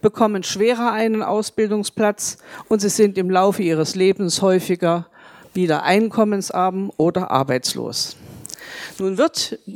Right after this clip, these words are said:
seit der ersten pisa-Studie mindestens dagegen angegangen und wie wir heute noch einmal bestätigt bekommen haben, mit mäßigem Erfolg. Und daran, äh, hängt sich meine erste Frage an, die ich gerne an alle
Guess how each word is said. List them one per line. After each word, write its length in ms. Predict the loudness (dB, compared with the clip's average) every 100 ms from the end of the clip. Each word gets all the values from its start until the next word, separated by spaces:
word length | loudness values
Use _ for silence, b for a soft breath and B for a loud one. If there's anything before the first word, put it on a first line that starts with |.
| -10 -10
seit 500 | -6 0 2 0 0
der 120 | -2 0
ersten 340 | -2 -4 -4
pisa-Studie 720 | -4 -2 0 -2 -4 -2 0
mindestens 540 | 2 2 0 -2 -2 0
dagegen 400 | 0 -2 -4 -2
angegangen 720 | -2 -2 -2 -2 0 -2 -2
und 220 | -2 -4
wie 120 | -4
wir 160 | -2 0
heute 260 | 0 0
noch 180 | -4 -4
einmal 280 | -4 -4 -4
bestätigt 540 | -6 -2 -2 -4 -8
bekommen 400 | -10 -6 -6 -2
haben, 200 | -4 -4 -8 B
mit 200 | -10 -6
mäßigem 600 | 2 4 4 2 -2 -2
Erfolg. 560 | -4 -4 -2 0 -2 -8 -20 _ B B B B
Und 140 | 2
daran, 340 | 4 6 4 2
äh, 500 | -2 0 2 2 0 -4 -8 -8 -8 _ -10
hängt 280 | -2 0 0
sich 160 | -2
meine 240 | 0 0 0
erste 360 | 0 -2 -4
Frage 440 | -6 -2 2 2 2
an, 260 | 2 0
die 60 | 0
ich 180 | -4 -2
gerne 240 | -2 0
an 120 | -2
alle 360 | -2 0 0 -2